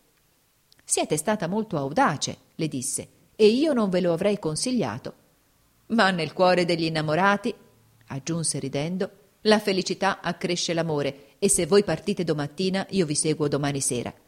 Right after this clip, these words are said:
Vorrei partir subito, ma bisogna che mi trattenga per questo noioso Ministero delle Finanze che ho fatto la sciocchezza di addossarmi.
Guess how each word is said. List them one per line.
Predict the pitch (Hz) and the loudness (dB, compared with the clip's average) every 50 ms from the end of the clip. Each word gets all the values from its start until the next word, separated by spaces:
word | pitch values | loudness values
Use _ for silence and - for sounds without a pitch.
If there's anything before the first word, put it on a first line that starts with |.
| _ _ _ _ | _ _ _ _
Vorrei | - 156 160 147 156 160 156 | -4 -4 -2 0 0 -2 0
partir | 156 147 147 - 160 147 | -2 -6 -4 -4 -6 -4
subito, | 143 - - 220 190 160 151 - 143 - - _ _ _ _ - | -4 -2 0 0 2 0 0 -2 -4 -8 -8 _ _ _ _ -6
ma | 180 190 | -4 -2
bisogna | 190 208 190 233 233 220 214 | 0 2 2 2 2 2 0
che | 208 - 202 | 0 0 -2
mi | 202 202 | -2 -2
trattenga | - 202 190 - - 220 208 190 185 180 180 175 | -2 -4 -4 -2 2 2 2 2 2 0 -4 -4
per | - 185 170 | -4 -4 -4
questo | - 180 180 - - 190 | -4 -6 -6 -2 -2 -2
noioso | 185 185 185 190 185 185 180 185 180 | -2 0 -2 -2 -2 -2 -2 -2 -4
Ministero | 180 170 180 180 - - 202 185 185 180 | -4 -4 -6 -6 -4 -2 -2 0 0 0
delle | 175 180 180 170 | 0 0 -2 -2
Finanze | - 175 165 165 175 185 185 175 - 196 - - | -4 -4 -4 -2 -2 -4 -4 -2 -4 -4 -4 -2
che | - 220 | -2 -2
ho | 190 | -2
fatto | - - 175 170 - 175 | 0 -2 -4 -2 -2 -2
la | 165 | -2
sciocchezza | 156 - - 160 - 160 151 - - 151 | -2 -4 -6 -6 -4 -4 -6 -4 -4 -2
di | 151 | -2
addossarmi. | 147 139 - 139 - - 139 113 117 - - 127 - | -2 -2 -2 -4 -6 -4 -6 -6 -6 -6 -10 -12 -14